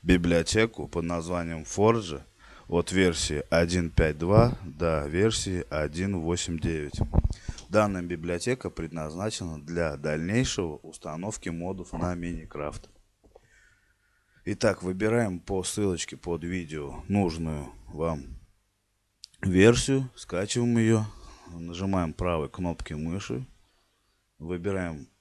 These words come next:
"Открыть с помощью Java", дожидаемся. Видим, выходит такое окошечко, нажимаем "Ок".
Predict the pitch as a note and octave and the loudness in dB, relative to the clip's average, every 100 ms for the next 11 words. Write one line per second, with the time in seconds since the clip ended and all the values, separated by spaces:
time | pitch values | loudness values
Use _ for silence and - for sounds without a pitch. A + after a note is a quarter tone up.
0 | - F#2+ F#2 G#2 F#2 E2 - F#2+ F2 D#2 | -4 -4 -4 -6 -6 -6 -8 -4 -4 -6
1 | D2 - C#2+ D2 D2+ D#2+ G2+ C3 - _ | -8 -12 -10 -6 -4 -2 -4 -6 -14 _
2 | _ _ _ _ _ _ - F2 F#2 G2 | _ _ _ _ _ _ -6 -2 0 0
3 | E2+ D#2 C#2 C#2 - - _ _ _ _ | 0 0 -4 -10 -14 -18 _ _ _ _
4 | _ _ _ _ _ _ _ _ _ _ | _ _ _ _ _ _ _ _ _ _
5 | _ _ _ _ _ _ _ _ _ _ | _ _ _ _ _ _ _ _ _ _
6 | _ _ _ _ _ _ _ _ _ _ | _ _ _ _ _ _ _ _ _ _
7 | _ _ _ _ _ - F#2 E2+ E2 D#2+ | _ _ _ _ _ -4 -2 -2 -4 -2
8 | F2+ D#2+ D2+ - C#2+ - A2+ - - D2 | 0 0 -2 -4 -6 -4 -6 -6 -10 -8
9 | D#2 F#2+ F2 D2+ - | -6 -4 -4 -6 -8